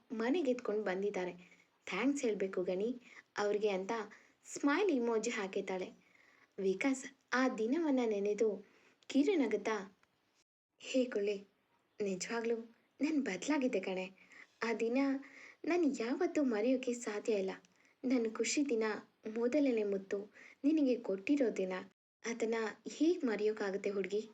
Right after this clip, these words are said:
ಇನ್ನು ಏನೇನೋ ಮಾಡಿದೆ. ದಡ್ಡಿ, ನೀನೇನು ಅರ್ಥ ಮಾಡ್ಕೊಂಡಿಲ್ಲ. ಗೊತ್ತಾಗಿದ್ರೆ ನಾವಿಬ್ರು" ಎಂದು ದೀರ್ಘ ಉಸಿರು ಬಿಟ್ಟು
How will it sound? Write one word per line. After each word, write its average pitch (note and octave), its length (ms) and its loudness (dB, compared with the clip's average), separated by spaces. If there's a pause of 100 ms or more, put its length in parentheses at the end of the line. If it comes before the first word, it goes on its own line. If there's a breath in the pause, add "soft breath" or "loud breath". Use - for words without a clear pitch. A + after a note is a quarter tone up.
(480 soft breath)
ಇನ್ನು A3+ 520 2 (180)
ಏನೇನೋ D4+ 440 4
ಮಾಡಿದೆ. G#3+ 560 0 (640)
ದಡ್ಡಿ, G3+ 440 -2 (440 loud breath)
ನೀನೇನು C4 680 4
ಅರ್ಥ - 500 -4
ಮಾಡ್ಕೊಂಡಿಲ್ಲ. F#3+ 560 -2 (600 soft breath)
ಗೊತ್ತಾಗಿದ್ರೆ C#4+ 1000 2
ನಾವಿಬ್ರು" B3+ 1200 2 (220)
ಎಂದು A#3 520 2 (440 loud breath)
ದೀರ್ಘ E4 300 4
ಉಸಿರು A#3 340 2
ಬಿಟ್ಟು G#3+ 400 0